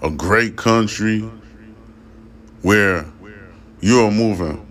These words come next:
fast forward into the future, you know what I'm saying? 'Cause education is empowerment, it's power. See what I'm saying?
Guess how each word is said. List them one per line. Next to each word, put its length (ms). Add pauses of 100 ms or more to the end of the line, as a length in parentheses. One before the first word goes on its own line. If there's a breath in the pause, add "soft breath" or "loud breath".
fast 1300
forward 420
into 280
the 160
future, 600 (880 loud breath)
you 120
know 100
what 140
I'm 80
saying? 540
'Cause 300 (360)
education 720
is 320
empowerment, 1040
it's 200 (100)
power. 680 (400 loud breath)
See 160
what 60
I'm 120
saying? 540